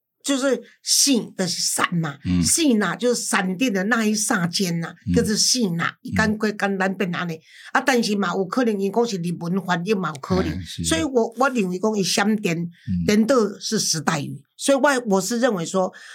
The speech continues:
Speaker 1: 呃，许章的刚刚说的那个已经是一首新诗了，哎，真假？他可以把闪电当作是钥匙嘛。
Speaker 2: 对。
Speaker 1: 这，这就是新诗，这是意象啊，
Speaker 2: 哎。
Speaker 1: 所以不简单呢。
Speaker 2: 所以那
Speaker 1: 所以我的，我的写不出叫诗。
Speaker 2: <laughs> 没有啦，就是，这，人家写作都是要碰运气的。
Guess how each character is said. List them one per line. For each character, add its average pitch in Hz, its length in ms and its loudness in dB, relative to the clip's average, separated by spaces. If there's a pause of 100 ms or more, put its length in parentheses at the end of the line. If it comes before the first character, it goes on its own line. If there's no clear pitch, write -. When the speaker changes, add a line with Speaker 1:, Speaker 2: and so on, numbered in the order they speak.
(100)
Speaker 1:
呃， 185 100 0
许 185 160 0
章 226 160 2
的 202 120 0
刚 196 160 0
刚 202 80 2
说 196 180 -2
的 175 120 -4
那 196 120 -2
个 180 100 -8
已 175 120 -6
经 214 140 2
是 208 180 -2
一 - 120 -6
首 160 220 -2
新 151 240 -6
诗 151 340 -6
了， 135 80 -18 (140)
哎， 160 320 -10
真 165 240 -8
假？ 147 180 -12 (320)
他 262 140 0
可 254 140 0
以 262 40 0
把 196 200 0
闪 170 320 -2
电 196 180 0
当 196 180 0
作 180 120 -4
是 170 140 -10
钥 156 220 -6
匙 - 320 -10
嘛。 135 80 -18 (400)
Speaker 2:
对。 - 120 0
Speaker 1:
这， - 100 2
这 285 140 0
就 262 120 2
是 226 140 0
新 214 260 0
诗， 185 140 -4
这 226 100 -2
是 214 200 0
意 226 160 4
象 165 280 0
啊， 147 120 -10
Speaker 2:
哎。 - 40 -10
Speaker 1:
所 208 80 0
以 214 80 4
不 170 160 0
简 170 220 -4
单 156 200 -8
呢。 170 100 -10 (260)
Speaker 2:
所 175 100 6
以 180 60 8
那 208 80 8
Speaker 1:
所 - 0 -
以 - 40 8
我 302 60 6
的， - 140 -2 (160)
我 277 100 4
的 254 80 2
写 214 200 2
不 185 80 0
出 196 120 -2
叫 185 140 0
诗。 139 200 6
Speaker 2:
<laughs> 156 40 4
没 180 300 6
有 165 200 8
啦， 160 280 8
就 165 120 6
是， 185 120 6 (200)
这， 190 120 2 (160)
人 135 100 6
家 175 60 6
写 - 180 4
作 151 100 6
都 147 140 4
是 143 80 4
要 143 100 8
碰 127 240 4
运 117 120 6
气 104 180 2
的。 85 160 -2